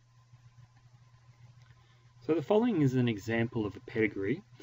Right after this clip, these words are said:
and I'm going to, uh, annotate it as we go. So for, to start off with, we have a, a male and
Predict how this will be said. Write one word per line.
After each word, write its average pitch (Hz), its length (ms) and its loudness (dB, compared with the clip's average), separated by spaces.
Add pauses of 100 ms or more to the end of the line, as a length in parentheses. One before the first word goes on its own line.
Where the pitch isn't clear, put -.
(360)
and 110 520 -2 (120)
I'm 113 160 -4
going 101 220 -4
to, 101 280 -6
uh, 98 240 -6 (340)
annotate 113 460 -2
it 101 80 -4
as 98 240 -6
we 95 140 -6
go. 95 240 -8 (1040)
So - 220 -2
for, - 260 -4 (320)
to - 100 -8
start 156 280 0
off 143 180 0
with, 143 200 -2
we 123 120 0
have 113 300 -8 (280)
a, 104 420 -10 (2250)
a - 40 -14
male 156 440 -4 (1600)
and 98 580 -8